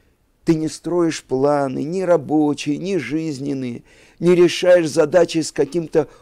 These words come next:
ускользающим звеном. Дву-, дух твой впитывает всё, пользуется и зрением, и слухом,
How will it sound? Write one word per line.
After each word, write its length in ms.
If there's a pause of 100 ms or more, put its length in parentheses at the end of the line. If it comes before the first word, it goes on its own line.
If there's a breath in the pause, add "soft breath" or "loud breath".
(120)
ускользающим 1120
звеном. 640 (600)
Дву-, 520
дух 520
твой 460 (380 soft breath)
впитывает 800
всё, 580 (720)
пользуется 600
и 80
зрением, 680
и 40
слухом, 640